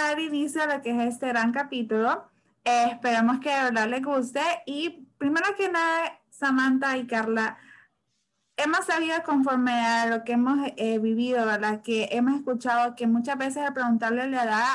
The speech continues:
a una mujer está como que mal visto, porque es de mala educación, pero hay algunas que te dicen como que, "No, no te preocupes, tengo tal edad".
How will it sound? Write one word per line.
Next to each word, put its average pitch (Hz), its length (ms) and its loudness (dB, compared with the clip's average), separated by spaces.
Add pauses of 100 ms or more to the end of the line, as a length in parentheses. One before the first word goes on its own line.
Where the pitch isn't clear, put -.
a 220 180 0
una 233 280 2
mujer 262 540 0
está 233 300 -2
como 240 260 2
que 220 120 -2
mal 202 260 -2
visto, 202 600 -4 (280)
porque 233 300 0
es 220 60 2
de 240 100 2
mala 214 220 2
educación, 262 840 0
pero 240 200 0
hay 262 140 0
algunas 294 360 -2
que 294 140 -4
te 269 80 -4
dicen 269 240 -2
como 269 320 2
que, 254 120 -4
"No, 311 100 2
no 415 200 0
te 294 80 -6
preocupes, 269 580 -6
tengo 240 300 0
tal 220 240 -2
edad". 208 380 -2